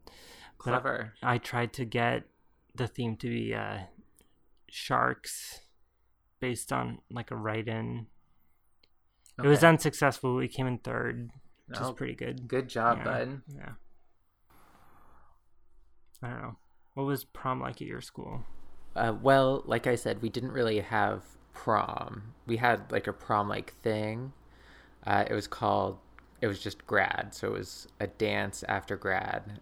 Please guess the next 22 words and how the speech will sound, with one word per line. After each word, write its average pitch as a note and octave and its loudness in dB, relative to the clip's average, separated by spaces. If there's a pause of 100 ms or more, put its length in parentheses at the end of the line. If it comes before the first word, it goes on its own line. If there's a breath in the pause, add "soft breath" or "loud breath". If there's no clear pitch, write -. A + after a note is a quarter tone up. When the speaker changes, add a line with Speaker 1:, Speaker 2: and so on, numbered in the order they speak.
(120)
Speaker 2:
and G2 -4 (840 soft breath)
they G#2+ 4
would G2+ 0
lock G#2+ 2
you G#2+ 0
in G2 -4
'cause - -10
it - -4
was - -10
called G#2+ -4
safe - -6
grad. B2 0 (520 loud breath)
So - -4
they A2+ 6
didn't A2+ 4
want G#2+ 0 (180)
kids G2+ -2
going G#2 -2
out G2+ -4
and G2+ -6 (160)
drinking G2 -6
and G#2 -12